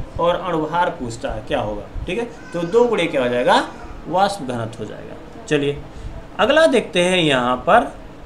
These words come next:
कि मूल अनुपाती सूत्र लिखना, यानी हम मूल अनुपाती सूत्र को कैसे लिखते हैं, इसके बारे में हमें समझना है, ठीक है।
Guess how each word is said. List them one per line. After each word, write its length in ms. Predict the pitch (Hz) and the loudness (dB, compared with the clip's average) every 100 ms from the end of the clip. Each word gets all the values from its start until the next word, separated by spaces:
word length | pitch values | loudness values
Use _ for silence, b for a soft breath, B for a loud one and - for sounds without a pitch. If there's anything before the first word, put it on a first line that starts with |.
| - | -2
कि 160 | 240 254 | 0 0
मूल 360 | 180 214 262 | 0 2 2
अनुपाती 540 | 254 220 185 175 175 160 | 2 2 4 4 4 -4
सूत्र 460 | - 135 - - - - - | -2 -2 -2 -8 -10 -14 -6
लिखना, 560 | 131 139 156 151 160 120 107 - - - | 0 2 2 2 2 2 -2 -12 -16 -6
यानी 180 | 143 208 | 0 2
हम 200 | 202 220 | 2 0
मूल 240 | 202 226 254 | 0 2 4
अनुपाती 440 | 240 190 160 165 | 2 2 2 2
सूत्र 320 | 160 208 208 147 | 0 0 0 -4
को 220 | 120 127 - - - - | -4 -4 -6 -14 -8 4
कैसे 500 | 214 226 - 127 - - - | 4 4 0 -4 -4 -10 -4
लिखते 540 | 135 185 202 214 247 233 | 0 0 -2 0 2 4
हैं, 240 | 131 143 - - - | 2 -4 -8 -16 -6
इसके 320 | 196 196 240 220 | -4 -2 0 2
बारे 300 | 147 135 135 | 2 2 0
में 140 | 135 | -2
हमें 320 | 135 170 277 302 - - - | -2 -2 -2 -4 -12 -16 -12
समझना 460 | - 185 160 123 107 | -2 2 2 0 -4
है, 140 | 98 - - - - - - - - - - - - - - - - - - - - - - - - | -6 -12 -16 -18 -18 -18 -18 -18 -16 -16 -16 -16 -16 -16 -14 -14 -14 -14 -14 -18 -16 -16 -16 -6 4
ठीक 140 | 247 | 4
है। 120 | 247 | 4